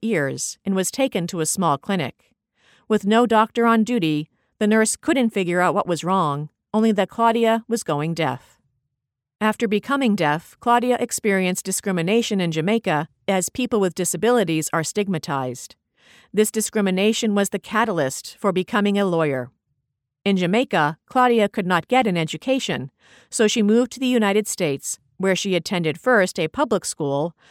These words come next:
then the Lexington School and Center for the Deaf in New York.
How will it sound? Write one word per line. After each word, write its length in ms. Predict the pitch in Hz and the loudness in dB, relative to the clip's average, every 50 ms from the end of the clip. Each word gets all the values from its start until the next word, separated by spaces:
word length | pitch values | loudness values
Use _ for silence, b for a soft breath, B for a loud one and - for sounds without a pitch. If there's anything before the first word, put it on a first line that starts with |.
| b b b b | b b b b
then 140 | - 208 196 | -2 0 2
the 100 | 185 175 | 2 0
Lexington 520 | 175 196 226 - - 254 240 226 - 247 240 | 0 0 -2 -2 -2 -2 -2 -2 0 -2 -2
School 360 | 226 - - 220 214 214 214 | -2 -2 0 2 2 4 4
and 120 | 214 214 | 2 0
Center 320 | - - 196 185 185 208 190 | -2 -2 -4 -2 -2 -4 -4
for 160 | - 185 165 | -4 -4 -4
the 100 | 151 160 | -4 -2
Deaf 280 | 160 208 202 196 - | -2 0 -2 -2 -2
in 100 | 190 175 | -4 -6
New 60 | 156 156 | -4 -4
York. 380 | 147 151 196 202 151 - - | -4 -2 0 0 0 -2 -4